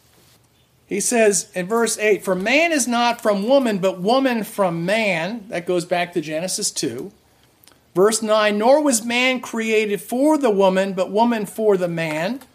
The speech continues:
For this reason, the woman ought to have a symbol of authority on her head because of the angels." Now, what does that mean, because of the angels? Now, angels, whatever it means,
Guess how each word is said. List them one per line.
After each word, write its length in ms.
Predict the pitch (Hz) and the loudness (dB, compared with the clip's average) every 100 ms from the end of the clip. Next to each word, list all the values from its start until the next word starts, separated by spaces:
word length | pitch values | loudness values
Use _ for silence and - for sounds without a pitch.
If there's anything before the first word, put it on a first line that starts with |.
| _ _ _ _ _ | _ _ _ _ _
For 200 | 185 180 | 0 2
this 320 | 269 294 - | 2 2 0
reason, 440 | 240 247 233 233 | -2 -2 -2 -2
the 100 | 202 | -2
woman 360 | 190 240 254 233 | 0 2 0 -2
ought 320 | 175 190 226 226 | 0 2 2 -2
to 120 | 202 | -6
have 300 | 180 196 185 | -4 -2 -2
a 60 | |
symbol 400 | 180 - 220 202 | -2 -2 0 0
of 100 | 185 | 0
authority 580 | 175 170 220 240 240 208 | -2 -4 0 2 2 2
on 180 | 180 156 | 0 0
her 120 | 139 | -2
head 400 | 139 147 147 165 - | -4 -4 -6 -8 -4
because 680 | 185 175 - 214 233 226 - | -4 -4 -2 2 4 2 0
of 340 | 170 165 156 | -2 -2 0
the 220 | 156 160 - | -4 -4 -8
angels." 840 | 185 269 311 135 117 95 - - - _ - - - - - - - _ - - - _ | -6 0 2 0 -2 -10 -12 -12 -14 _ -20 -20 -20 -20 -20 -20 -20 _ -20 -20 -20 _
Now, 140 | - 143 | -8 -4
what 280 | 151 262 262 | 2 0 2
does 240 | 190 - | -2 0
that 380 | 165 202 233 165 | 0 0 0 -4
mean, 280 | 160 131 120 | -8 -10 -8
because 400 | - 156 202 196 | -6 -2 0 2
of 80 | 165 | 0
the 100 | 151 | -4
angels? 560 | 165 214 226 - - - | -2 0 0 -2 -8 -4
Now, 260 | 170 165 - - | -4 -4 -8 -4
angels, 800 | 202 285 339 254 233 220 214 - | 0 2 0 2 2 2 0 -2
whatever 560 | 160 170 220 339 359 | -2 2 4 4 2
it 80 | 339 | 0
means, 760 | 294 349 294 226 254 254 - | 0 0 2 2 0 -2 -4